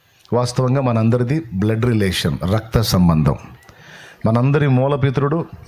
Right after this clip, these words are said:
షేము, హాము, యాపెతుల తండ్రి నోవా అయితే, ఆ నోవాకు మూలపితరుడు ఆదాం.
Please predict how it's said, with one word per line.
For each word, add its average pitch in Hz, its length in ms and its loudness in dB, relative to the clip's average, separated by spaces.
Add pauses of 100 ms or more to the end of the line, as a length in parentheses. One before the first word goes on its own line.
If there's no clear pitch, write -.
(1600)
షేము, 143 320 0
హాము, 131 280 0
యాపెతుల 127 460 0
తండ్రి 120 320 0
నోవా 127 300 2
అయితే, 135 360 -2 (560)
ఆ 101 260 -2 (360)
నోవాకు 131 420 0
మూలపితరుడు 131 760 0 (1200)
ఆదాం. 90 340 0